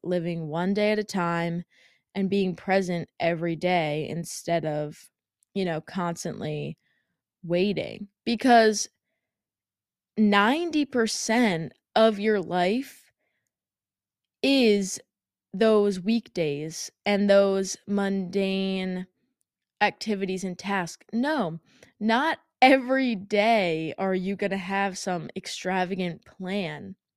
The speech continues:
Those come around once in a while. So the, that ninety percent of your life that you could see as boring or routine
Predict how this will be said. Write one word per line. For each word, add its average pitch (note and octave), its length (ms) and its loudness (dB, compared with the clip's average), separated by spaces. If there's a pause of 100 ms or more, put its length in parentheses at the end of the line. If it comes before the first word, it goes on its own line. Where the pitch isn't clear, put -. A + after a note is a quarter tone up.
(800)
Those C#4+ 500 2 (480)
come A#3 220 2
around F#3+ 600 0
once F#3+ 340 -4
in G#3 80 -2
a F3+ 60 -2
while. E3 600 -4 (1300)
So G#3+ 720 4 (920)
the, A3 340 0
that A3+ 260 4
ninety G#3+ 520 0
percent G3 720 -4
of G3 120 -4
your F3+ 180 -2
life E3 520 -4
that F3 300 0 (840)
you G3+ 200 -2
could F#3+ 420 -2
see F#3+ 460 -6
as F3 280 -2
boring F3+ 920 -4 (100)
or F3 320 -2
routine F3 920 -6